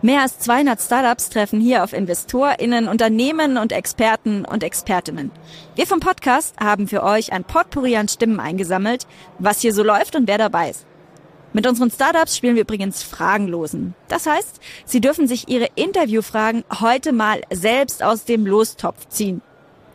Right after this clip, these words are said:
Also, viel Spaß bei unserer bunten Sammlung. Bei mir ist Matthias Schwarz von der Stiftung Zenit. Matthias, wer bist du, was machst du und warum bist du heute hier auf dem Summit? Deinen Namen habe ich schon verraten, aber du darfst einfach gern ein bisschen was zu dir erzählen.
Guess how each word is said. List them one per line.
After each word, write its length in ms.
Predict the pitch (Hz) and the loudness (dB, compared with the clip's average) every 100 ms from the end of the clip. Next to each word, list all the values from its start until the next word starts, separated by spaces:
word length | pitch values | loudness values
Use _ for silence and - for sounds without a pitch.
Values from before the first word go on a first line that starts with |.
| - | -4
Also, 340 | 202 233 185 - | 0 2 0 -4
viel 260 | - 330 359 | -2 0 2
Spaß 460 | - - 233 247 | 0 0 0 0
bei 140 | - 147 | -2 -4
unserer 240 | 170 175 | -4 -4
bunten 320 | 180 220 - | -2 -2 -2
Sammlung. 400 | 190 180 175 - - _ - - - - | -4 -4 -6 -8 -12 _ -20 -20 -20 -2
Bei 100 | 233 | 2
mir 320 | 240 349 - | 4 2 2
ist 260 | 269 - - | 0 0 -8
Matthias 680 | 233 233 233 294 403 403 - - | 0 0 2 2 2 2 -4 -8
Schwarz 520 | - 214 247 254 - | -2 2 2 2 0
von 100 | 233 | 0
der 120 | 233 | 0
Stiftung 440 | - 320 - 269 240 | -2 -6 -2 -2 0
Zenit. 460 | 262 247 226 - - - - - - | 0 2 0 -4 -16 -20 -20 -18 -2
Matthias, 500 | 233 302 311 240 - - | 0 2 2 0 -6 -10
wer 240 | - 226 311 | -2 2 2
bist 220 | 339 - | 0 0
du, 200 | 339 349 | 2 2
was 240 | 277 269 | 2 0
machst 400 | 247 247 339 - | 2 2 0 -4
du 240 | 277 302 302 | -2 0 2
und 140 | 233 | 0
warum 220 | 214 247 | 0 0
bist 180 | 247 - | 0 0
du 80 | 233 | 0
heute 220 | 220 214 | 0 0
hier 460 | 185 196 240 247 - | -2 -2 0 0 -2
auf 240 | 196 196 | -2 -4
dem 180 | - 202 | -4 -4
Summit? 380 | 196 - 214 180 | -2 0 0 0
Deinen 100 | 185 | -2
Namen 220 | 202 254 | 0 2
habe 100 | 240 | 0
ich 60 | - | -2
schon 100 | 208 | -2
verraten, 380 | 185 180 294 254 | 0 0 0 0
aber 100 | 202 | 0
du 80 | |
darfst 220 | 185 180 - | 0 -2 -2
einfach 240 | 202 196 | -4 -2
gern 220 | 196 214 | 0 0
ein 20 | |
bisschen 260 | 208 - 190 | 0 -2 -4
was 260 | 180 - - | -4 -6 -6
zu 80 | |
dir 140 | 190 180 | -4 -2
erzählen. 400 | - - 180 | -4 -4 -4